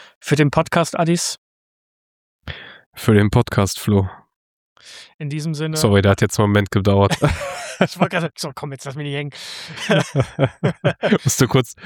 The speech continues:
Speaker 2: ich dachte, du sagst jetzt, für den Podcast hat es sich gelohnt oder kommt jetzt irgendein Satz, aber nein.
Speaker 1: Nein. Schön ein Golden Eye, äh, Zitat nochmal bringen zum Schluss.
Speaker 2: Im Dienste, im Dienste seiner Majestät unterwegs.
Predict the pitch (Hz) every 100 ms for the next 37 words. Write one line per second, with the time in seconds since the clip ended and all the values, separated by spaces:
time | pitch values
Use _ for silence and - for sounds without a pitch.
0 | 160 - - 165 - - 127 120 120 -
1 | 110 - 123 104 - - 131 123 - -
2 | 123 123 - 120 - 110 110 117 104 -
3 | 104 104 101 104 131 - 104 - 104 104
4 | 101 104 - - 113 98 98 98 98 -
5 | _ _ 107 104 101 101 95 - _ -
6 | 147 151 139 147 143 139 143 131 135 139
7 | 135 131 127 120 131 - 120 127 113 123
8 | 131 123 123 131 120 131 - - - 110
9 | 98 107 104 - 104 101 104 107 107 110
10 | 101 98 101 101 98 - - 92 - 117
11 | 98 104 98